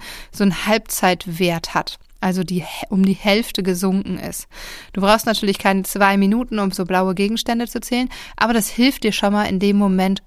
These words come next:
runterzukommen. Und wenn du merkst, okay, das braucht immer noch mehr, dann geh noch nicht direkt auf dein Kind zu. Was mir auch hilft, zum Beispiel in der Einschlafbegleitung hilft mir das enorm, wenn ich merke, boah, ich krieg hier die Krise,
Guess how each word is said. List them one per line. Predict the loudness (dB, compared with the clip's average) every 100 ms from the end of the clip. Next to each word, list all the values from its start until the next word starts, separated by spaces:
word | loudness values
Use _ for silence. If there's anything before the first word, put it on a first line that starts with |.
| -8
runterzukommen. | -4 2 2 4 0 -4 -8 -6 -6 -6 -14 -16 -14 -2
Und | 2
wenn | 4
du | 4
merkst, | 6 6 4 2 -2
okay, | -6 -2 0 0
das | -2 -6
braucht | -4 -2 -2 -2 -4
immer | 0 2 2
noch | 2
mehr, | 0 0 2 2
dann | 2 0
geh | 2 2
noch | 2 0
nicht | -2 -2 -2
direkt | 0 0 0
auf | -4 -2
dein | -2 -2
Kind | -2 -4 -2
zu. | -4 -6 -8 -20 -20 -20 -20 -18 -18 -20 -8 0
Was | 2 4
mir | 2 2
auch | 0 0
hilft, | 0 0 -4 -14 -14
zum | 0 2
Beispiel | 2 0 -2 -4 -4
in | 0 0
der | 2
Einschlafbegleitung | 0 0 -4 -4 -6 -6 -6 -6
hilft | -4 -4 -2
mir | -4
das | -4
enorm, | -6 -4 0 2 4 2 0 -4 -12 -10 0
wenn | 2
ich | 2 0
merke, | 0 2 2 0 -2 -2 -6 -4
boah, | -2 -2 -6
ich | -10 -10
krieg | -10
hier | -6 -4
die | -6
Krise, | -4 -4 0 0 -2